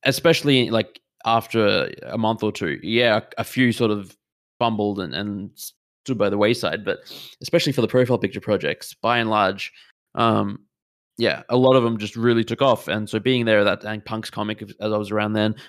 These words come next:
Blitmaps, I was around then, and, um, yeah, just being early and just sort of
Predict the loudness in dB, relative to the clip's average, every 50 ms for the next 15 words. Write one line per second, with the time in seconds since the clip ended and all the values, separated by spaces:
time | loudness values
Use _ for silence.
0 | _ _ 2 4 4 4 2 2 0 0 0 0 2 2 2 2 0 0 0 0
1 | 0 0 2 0 0 -2 -6 _ _ _ _ _ _ -2 0 2 4 4 4 6
2 | 6 6 6 6 4 4 2 0 -2 _ _ _ _ _ _ _ _ _ 2 2
3 | 2 2 0 2 4 4 6 4 4 2 4 6 6 6 8 6 6 4 4 2
4 | 0 0 -2 -4 -4 -4 -4 -2 -2 -2 -4